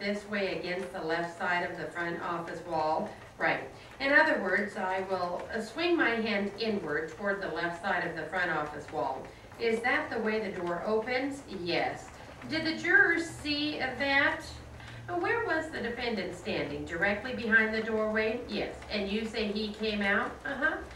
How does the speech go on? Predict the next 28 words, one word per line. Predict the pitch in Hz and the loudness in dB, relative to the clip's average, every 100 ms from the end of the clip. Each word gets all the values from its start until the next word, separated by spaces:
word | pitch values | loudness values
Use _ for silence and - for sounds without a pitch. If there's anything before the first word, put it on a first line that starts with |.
| - - - | -14 -12 -2
And | 285 285 285 269 285 | 0 0 -2 -4 0
you | 359 | 4
had | 330 - - | 4 4 2
a | |
conversation | 240 226 202 214 190 170 180 | 0 0 -2 -2 -4 -4 -4
with | 165 156 | -4 -4
him | 156 - - | -4 -6 -2
that | 180 180 | -2 2
lasted | 208 208 208 226 | 6 6 4 -4
no | 185 160 | -4 -2
more | 165 170 | 0 0
than | 170 170 175 - - | 0 -2 -4 -8 -14
sixty | - 240 - 254 226 | -8 -6 -4 -4 -2
seconds? | 233 226 247 285 277 - - | 2 2 2 -2 -4 -12 -8
I | 185 | -8
said | 180 226 214 | -4 -2 2
roughly | 208 - 190 175 | 2 2 -2 -4
sixty, | 170 190 - 208 196 196 - - - 247 | -4 -6 -6 -4 -4 -4 -10 -18 -14 -4
maybe | 262 262 240 - | -2 -2 -4 -8
two | - 370 | -2 2
minutes | 311 208 190 208 | 2 2 -2 -2
at | 190 - | -4 -4
the | |
most. | 196 185 - - | -4 -4 -8 -8
I | - - 170 | -4 -4 0
really | 226 240 233 240 208 | 0 2 0 -2 -2
can't | 185 180 | -2 0
recall. | 196 180 185 - | -2 0 -4 -4